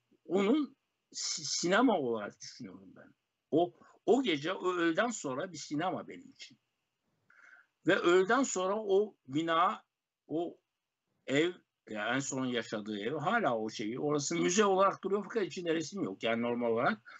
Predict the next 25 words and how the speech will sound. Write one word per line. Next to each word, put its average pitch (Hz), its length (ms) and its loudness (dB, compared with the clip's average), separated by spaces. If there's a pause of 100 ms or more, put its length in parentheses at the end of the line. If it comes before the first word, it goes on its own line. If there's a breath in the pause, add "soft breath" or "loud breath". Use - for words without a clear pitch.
(420 loud breath)
resimler 202 480 2
kaldırılmış 196 640 0
gitmiş 214 340 -8
fakat 220 360 -4
o 170 180 0
büyük 214 180 -2 (220)
tuvallerin, 190 680 2 (340)
e, 151 120 -8
tuvallerin 170 800 0
izleri 175 460 2
var. 131 140 2
Güneşten, 147 640 0 (340 soft breath)
o 127 400 -2
şeyin, 143 440 0
e, 120 480 0 (280 soft breath)
kumaşlar, 160 800 0
e, 120 420 0 (200 soft breath)
solmuş 160 840 0 (100)
dışı 185 400 -2 (180 soft breath)
fakat 170 380 0
resimlerin, 196 640 -2 (260 soft breath)
resimlerin 196 580 -2
izi 185 240 -6
kalmış 165 480 0
tabloların. 120 720 -4